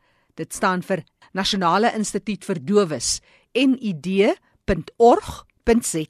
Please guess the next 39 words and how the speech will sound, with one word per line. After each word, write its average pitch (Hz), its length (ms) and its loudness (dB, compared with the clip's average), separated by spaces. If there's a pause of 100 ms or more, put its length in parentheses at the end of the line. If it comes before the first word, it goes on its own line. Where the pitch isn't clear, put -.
(100)
A. 117 240 -6 (920)
Dit 269 120 0
dan 277 140 4
ons 269 120 -2
program 233 460 0
Die 214 120 -4
Leefwêreld 202 640 2
van 190 140 2
die 185 80 -4
Gestremde. 180 640 0 (220)
Onthou, 233 460 2 (200)
jy 247 140 4
kan 247 240 0
ook 302 300 -2
na 233 120 0
hierdie 208 240 -2
program 214 460 0
gaan 190 200 -4
luister 170 300 -2
op 190 120 -6
ons 170 160 -6
webtuiste. 196 600 -2
Dis 175 160 -6
beskikbaar 170 520 -4
as - 160 -10
'n - 120 -12
potgooi. 180 520 -4 (220)
Volg 214 280 0
die 226 120 -4
skakels 226 680 2
en 233 240 -2
laai 165 240 -2
dit 160 220 -4
af. - 380 -16 (320)
Vir - 100 -8
enige 262 400 -2
terugvoer 240 480 -4
of - 160 -8
navrae, 202 640 0